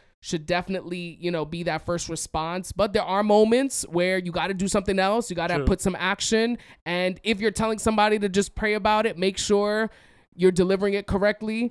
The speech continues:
Speaker 2: <laughs>
Speaker 1: You're not copping out. You're not trying to escape a conversation. You're not trying to be dismissive.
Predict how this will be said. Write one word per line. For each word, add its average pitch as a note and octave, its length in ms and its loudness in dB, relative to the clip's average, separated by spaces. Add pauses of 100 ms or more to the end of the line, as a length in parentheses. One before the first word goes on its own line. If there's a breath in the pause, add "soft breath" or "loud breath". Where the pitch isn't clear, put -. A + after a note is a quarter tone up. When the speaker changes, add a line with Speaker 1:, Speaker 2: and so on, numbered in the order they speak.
Speaker 2:
<laughs> - 100 -18
Speaker 1:
You're F3 120 4
not F3+ 180 -2
copping F#3+ 360 -4
out. F#3 200 -2
You're E3+ 80 -2
not E3+ 160 -2
trying F3 160 0
to F3+ 40 0
escape F#3 320 -4
a F#3+ 40 -12
conversation. F#3 760 -2
You're D#3 80 -4
not D#3+ 160 -6
trying F3 180 -2
to E3+ 60 0
be F3 120 -4
dismissive. F#3+ 840 0